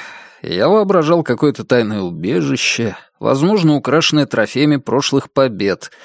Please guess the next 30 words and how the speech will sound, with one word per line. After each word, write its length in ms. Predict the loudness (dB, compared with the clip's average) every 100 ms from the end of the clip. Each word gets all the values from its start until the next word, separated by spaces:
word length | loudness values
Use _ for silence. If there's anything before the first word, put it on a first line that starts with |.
| -20 -20 _ -12
зал 340 | -6 0 2
совета 560 | 2 2 4 2 0 -2
с 80 | -4
круглым 480 | -2 0 2 0
столом, 580 | 0 0 -2 0 0 0
с 120 | -2
высокими 560 | -4 -2 0 0 -2 -6
креслами, 680 | -4 0 0 2 -2 0 0
отмеченными 640 | 0 -2 -2 0 0 -2
персональными 800 | -2 -2 0 0 2 0 0 -2
значками 680 | -2 -4 -4 -2 0 0 -2
каждого 560 | -2 0 2 0 0 0
из 120 | 0
наставников. 1000 | 0 -2 -2 -4 -4 -14 -14 -16 -18 -20 _ _ _ _ _ _ _ -6
Вместо 480 | 0 2 2 2 0
этого 240 | 0 -2
мы 120 | 0
собрались 600 | 0 2 2 4 2 0
на 160 | -2 -4
кухне 500 | -2 -2 0 -2 0
у 120 | 0
безмолвия. 720 | 0 0 2 2 0 -8 -12 -16 _ _ _ _ _ _ _ _ _ _ _ _ _
Футурист 580 | -8 -2 2 4 2 2
нетерпеливо 680 | 2 2 0 2 2 2 2
двигает 440 | 2 2 2 0
свой 240 | 0 0
бокал 400 | 2 0 2 0
по 120 | 0 -2
деревянному 680 | 0 2 2 2 2 0
столу. 680 | -2 -2 0 0 -2 -8